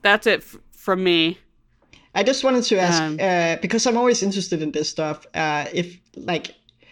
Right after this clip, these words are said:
Speaker 2: you mentioned the, the, the, the sex-, like, how direct the sexual stuff was. Was there anything else that, like, culturally just seemed really weird to you?
Speaker 1: Oh, um,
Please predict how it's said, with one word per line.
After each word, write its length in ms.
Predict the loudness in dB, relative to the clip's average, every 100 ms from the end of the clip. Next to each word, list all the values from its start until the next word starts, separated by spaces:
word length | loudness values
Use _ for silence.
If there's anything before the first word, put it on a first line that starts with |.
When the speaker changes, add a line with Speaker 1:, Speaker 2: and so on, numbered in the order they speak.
| _ _ _
Speaker 2:
you 120 | 0
mentioned 420 | 2 2 2 0
the, 140 | 0 -2
the, 300 | -2 -6 -8 -4
the, 140 | -4
the 160 | -4 -4
sex-, 360 | -2 -2 -6
like, 200 | -4 -4
how 200 | -2 -2
direct 400 | -2 -2 -2 -2
the 80 | -4
sexual 400 | -4 -4 -4 -6
stuff 280 | -4 -6 -4
was. 320 | -4 -4 -6
Was 200 | -4 -2
there 120 | -2
anything 360 | 0 0 0 0
else 200 | -2 -2
that, 120 | -2
like, 320 | -4 -6 -16
culturally 560 | -8 -2 -2 0 0 0
just 400 | 0 -4 -6 -16 _ _
seemed 420 | -12 -4 -2 0
really 300 | 0 0 0
weird 240 | 0 0 -2
to 120 | -6
you? 280 | -6 -10 -14 _ _ _ _ _ _ _ _ _ _ _ -2
Speaker 1:
Oh, 320 | 4 4 4 4
um, 380 | 6 6 6